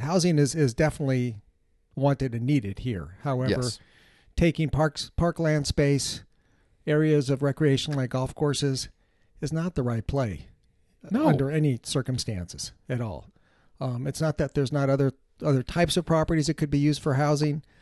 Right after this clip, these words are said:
Speaker 1: Um, but, I, you know, clearly there just seems to be some kind of nefarious, uh, motive here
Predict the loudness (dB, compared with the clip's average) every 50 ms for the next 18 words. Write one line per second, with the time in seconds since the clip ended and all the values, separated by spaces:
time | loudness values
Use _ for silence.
0 | _ _ _ _ -8 -6 -4 -4 -4 -6 -6 -6 -8 -10 -12 -16 _ _ -18 -16
1 | -14 -16 -16 -12 -6 -4 -2 0 0 0 0 -2 -4 -6 -4 -2 0 2 2 4
2 | 2 2 2 0 -2 -2 -2 -2 -2 -2 -2 -2 -2 -2 0 0 0 -2 -2 -4
3 | -4 -4 -4 -4 -4 -2 0 -2 -2 -2 -4 -6 -4 -4 -2 0 0 0 2 2
4 | 2 2 2 0 -2 -2 -4 -4 -2 0 0 2 2 0 -2 -4 -6 -4 -2 -2
5 | 0 -2 -2 -6 -8